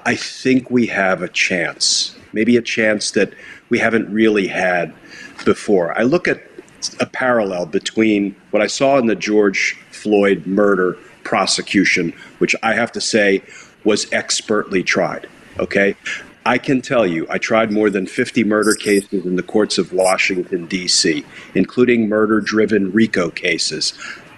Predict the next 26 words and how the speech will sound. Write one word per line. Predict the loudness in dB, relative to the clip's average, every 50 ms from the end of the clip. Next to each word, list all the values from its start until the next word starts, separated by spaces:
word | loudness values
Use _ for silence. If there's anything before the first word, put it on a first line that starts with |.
| -12 -6
I | -2 0 2
never | 2 2 0 -2 -4
tried | -6 -4 -4 -2 -2 -2
a | -4 -6
case | -8 -6 -4 -4 -4 -2 -4 -4 -4 -4 -4 -2
as | 0 0 0 0 0 -2
expertly | -4 -2 -2 -2 -2 -2 0 -2 -2 -2 -4 -4 -4 -4 -6 -6 -10 -20 -20 -14 -8 -4
as | -2 -2 0
I | 2 2 2
just | 2 0 0 0 0 0 -2 -4
saw | -4 -2 0 2 2 2 2 0 -2 -6 -18 -20 -10 -4
that | -2 -2 0 0
prosecution | 0 0 0 0 0 -2 -2 -2 0 2 2 2 2 2 0 -2
team | -4 -4 -4 -4 -2 -2 -4 -4 -6 -12 -20 -12 _ -2
try | 0 2 2 2 2
that | 2 0 0 0 0 -2
case. | -2 -2 -2 0 0 0 0 0 -2 -4 -6 -6 -6 -4 -4 -4 -4 -6 -8 -10 -14 -14 -8 -4
The | -2 -2 -2
parallel | 0 0 0 2 2 2 0 0 0 0 2 2
I | 2 2
see | 0 -2 -2 0 0 0
is | -2 -4 -6
between | -4 -4 -4 -4 0 2 2 4 4 4 2 0 0 -2 -4 -10 -20 -20 -20 -20 -20 -20 -18 -14
the | -8 -2 0 2 4 4 4 2 0 -4 -12 -20 -20 -16 -10
police | -4 0 0 2 2 4 2 2 0 0 0 -2 -2 -4 -4 -8 -12 -20 -20 -20 -20 -14
leadership | -8 -2 2 4 4 4 4 2 0 0 -2 -2 -4 -6